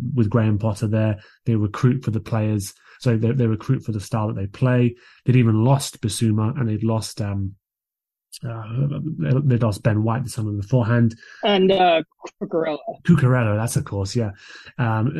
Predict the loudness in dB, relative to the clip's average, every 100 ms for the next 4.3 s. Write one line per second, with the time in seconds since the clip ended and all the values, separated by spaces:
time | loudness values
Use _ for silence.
0 | -6 -2 -2 -2 -2 -2 4 4 4 4
1 | 4 4 2 0 0 0 0 -2 -4 -4
2 | -2 0 -2 -4 -4 -4 -4 -2 -4 -4
3 | -6 -4 -4 -2 -2 -2 -2 0 4 6
4 | 6 4 0